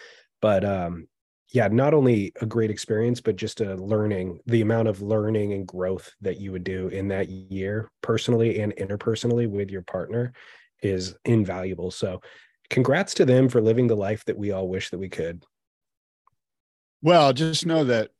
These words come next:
Speaker 2: you know, it's pretty comfy here in this
Speaker 1: I know.
Speaker 2: heated home in Southern <laughs> California. Like, that guy is going through some hardship. It's like,
Speaker 1: For
Speaker 2: it's
Speaker 1: sure.
Speaker 2: not all rainbows and perfect waves. In fact, it's hardly any of that.
Speaker 1: Well, one of the, um,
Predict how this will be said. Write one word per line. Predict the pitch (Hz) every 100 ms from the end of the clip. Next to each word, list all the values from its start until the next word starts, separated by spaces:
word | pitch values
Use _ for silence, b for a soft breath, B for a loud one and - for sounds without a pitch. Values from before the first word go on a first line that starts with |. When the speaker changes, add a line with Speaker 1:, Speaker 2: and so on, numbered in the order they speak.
| _ _ _ -
Speaker 2:
you | 110
know, | 98 95 92 _ -
it's | 123
pretty | - 175
comfy | - - 139 - 113
here | 107 110
in | 107 101
this | 98 - - - - _ _ _ _ _
Speaker 1:
I | 80
know. | 123 123
Speaker 2:
heated | 120 120 90
home | 98 107 104
in | 95
Southern | - 107 107
<laughs> |
California. | 101 123 117 117 113 110
Like, | 92 -
that | 110
guy | 151
is | 135 127
going | - 113
through | -
some | 98 90
hardship. | 87 87 - 69 _ _ _
It's | -
like, | 82
Speaker 1:
For | 98
Speaker 2:
it's | 80
Speaker 1:
sure. | 117
Speaker 2:
not | 113 110
all | 104 95
rainbows | 101 101 98 98 95 95
and | 90
perfect | - 110 90 82
waves. | 90 90 82 78 -
In |
fact, | 85 95 -
it's | 104
hardly | 120 107 101
any | 101 98
of |
that. | 85 76 87 _ _ _ _ _ _
Speaker 1:
Well, | 135 127
one | 113 123 151
of | 147
the, | 120 110
um, | 101 92 90 87